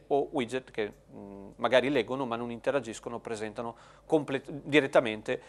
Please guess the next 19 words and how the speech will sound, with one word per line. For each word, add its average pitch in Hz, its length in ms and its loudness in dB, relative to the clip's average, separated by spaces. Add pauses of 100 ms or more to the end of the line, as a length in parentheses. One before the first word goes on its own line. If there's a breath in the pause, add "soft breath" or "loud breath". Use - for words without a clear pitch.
(120)
un 151 160 0
output. 104 500 0
Dopo 135 260 0
ne 110 100 -6
vedremo 117 320 -2
un 113 100 -8
esempio. 101 480 -12 (1160 soft breath)
Questa 135 240 -2
sostanzialmente 127 640 -4
ve 113 80 2
l'ho 120 100 4
già 120 120 0
detta, 123 320 0
ma 104 200 -6
non, 110 540 -12
non 120 160 -8
sto 123 380 2
a 110 260 4
ripeterla. 107 800 -2